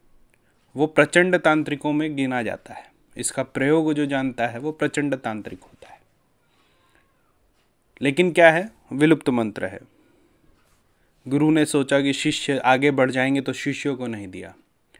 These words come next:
और मंत्र विलुप्त हो गया। उसी तरीके से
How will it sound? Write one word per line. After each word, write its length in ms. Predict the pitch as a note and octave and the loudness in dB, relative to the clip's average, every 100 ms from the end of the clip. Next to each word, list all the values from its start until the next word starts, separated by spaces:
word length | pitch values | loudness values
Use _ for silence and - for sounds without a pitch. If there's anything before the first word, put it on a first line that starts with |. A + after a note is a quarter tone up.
| _ _ _ | _ _ _
और 160 | A#2+ C3 | -4 0
मंत्र 320 | C#3 C#3+ C#3 | 0 0 -2
विलुप्त 400 | B2 A2+ - - | -2 -4 -8 -16
हो 100 | F#2 | -16
गया। 280 | F2+ - - _ _ _ _ _ _ _ _ _ _ _ _ _ _ _ _ _ _ _ - | -14 -18 -20 _ _ _ _ _ _ _ _ _ _ _ _ _ _ _ _ _ _ _ -4
उसी 280 | D#3 A#3 | 2 2
तरीके 440 | A3 F#3 C3 A2 G#2 | 2 2 0 -2 -6
से 280 | - C3+ | -6 -12